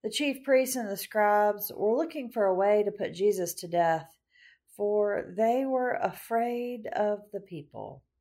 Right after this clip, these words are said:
Then Satan entered into Judas, called Iscariot, who was one of the twelve.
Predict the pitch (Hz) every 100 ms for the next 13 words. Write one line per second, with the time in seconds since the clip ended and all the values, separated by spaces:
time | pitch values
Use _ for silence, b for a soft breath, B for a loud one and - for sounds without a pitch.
0 | _ b b b b b b b _ _
1 | 202 233 214 - 240 196 208 165 214 214
2 | 202 196 190 196 175 185 190 202 - -
3 | - 180 202 262 - - 165 170 175 190
4 | - 175 202 190 180 202 202 190 180 -
5 | 170 160 170 196 208